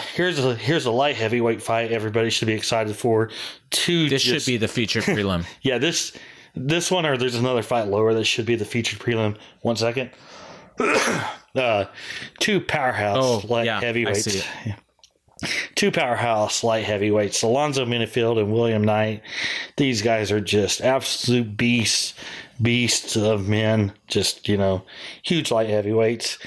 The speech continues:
Speaker 1: <laughs> I, I was trying to go somewhere that I don't wanna necessarily go to there.
Speaker 2: Yeah.
Speaker 1: You know, they, they, uh, they're very athletic. You know, if, if you've listened
Speaker 2: Yeah.
Speaker 1: to, if you've listened
Speaker 2: They're
Speaker 1: to
Speaker 2: not on any kind of performance enhancing
Speaker 1: Yeah.
Speaker 2: drugs at all.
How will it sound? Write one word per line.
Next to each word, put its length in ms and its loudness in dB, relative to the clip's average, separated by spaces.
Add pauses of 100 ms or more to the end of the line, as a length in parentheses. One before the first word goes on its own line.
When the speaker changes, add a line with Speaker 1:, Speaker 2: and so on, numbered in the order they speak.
(100)
Speaker 1:
<laughs> 160 -20
I, 1300 -2 (320)
I 140 2
was 140 0
trying 220 0
to 60 0
go 140 2
somewhere 460 2
that 160 2
I 60 -12
don't 180 0
wanna 320 0 (280)
necessarily 380 0
go 220 2
to 220 -2
there. 100 4
Speaker 2:
Yeah. 320 -2 (480)
Speaker 1:
You 80 2
know, 120 2
they, 320 0
they, 300 2
uh, 60 -6 (600)
they're 120 2
very 400 4
athletic. 800 -2 (220)
You 140 0
know, 160 0 (100)
if, 140 -4 (380)
if 180 0
you've 140 -2
listened 300 0
Speaker 2:
Yeah. 260 0
Speaker 1:
to, 40 -12 (380)
if 180 0
you've 140 0
listened 380 0
Speaker 2:
They're 140 2
Speaker 1:
to 40 -2
Speaker 2:
not 200 2
on 140 -2
any 220 -2
kind 220 -2
of 60 -6
performance 500 0
enhancing 380 -2
Speaker 1:
Yeah. 60 -2
Speaker 2:
drugs 240 -2
at 80 2
all. 280 0